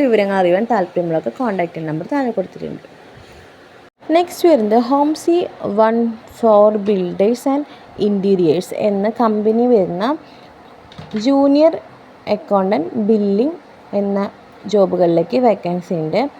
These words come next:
സാലറി വരുന്നത് പതിനെട്ട് മുതൽ ഇരുപത്തിയഞ്ച് വരെയാണ്. വർക്ക് ടൈം വരുന്നത് എട്ടര മണിക്കൂറാണ്.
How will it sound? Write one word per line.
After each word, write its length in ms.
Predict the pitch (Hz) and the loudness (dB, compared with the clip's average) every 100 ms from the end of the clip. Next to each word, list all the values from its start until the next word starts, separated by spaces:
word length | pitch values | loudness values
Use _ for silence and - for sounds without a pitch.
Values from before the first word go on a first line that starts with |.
| - - - - - - - - - - - - - | -20 -20 -20 -20 -20 -20 -20 -20 -20 -20 -20 -6 2
സാലറി 380 | 254 254 262 277 | 4 4 4 6
വരുന്നത് 240 | 220 220 226 | 6 4 4
പതിനെട്ട് 320 | 202 190 185 202 | 2 0 0 -2
മുതൽ 120 | 226 226 | 0 0
ഇരുപത്തിയഞ്ച് 580 | 190 185 202 196 208 233 | 0 0 0 2 2 4
വരെയാണ്. 240 | 190 190 214 | 4 4 2
വർക്ക് 220 | 196 190 214 | 2 0 0
ടൈം 160 | 226 214 | 4 4
വരുന്നത് 260 | 190 226 - - | 4 0 0 -2
എട്ടര 320 | 247 - 302 302 | -2 0 2 4
മണിക്കൂറാണ്. 600 | 247 180 - 180 165 208 | 2 -2 -2 -2 0 -2